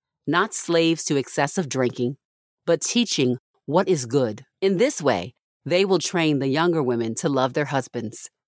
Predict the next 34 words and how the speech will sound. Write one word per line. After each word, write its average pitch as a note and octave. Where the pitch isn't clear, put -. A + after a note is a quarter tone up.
to E3
love C3
their B2+
children, B2
to E3
be D#3+
self-controlled, D3
pure, B2+
fulfilling G#3
their D#3
duties D3+
at A#2+
home, A#2+
kind, A#2+
being F3
subject D#3
to -
their D3
own F#3
husbands, -
so -
that F#3+
the F3
message G3
of C#3
God C3
may D3
not D3+
be C#3
discredited. A#2+
Encourage G#3+
younger E3
men D3+
likewise B2+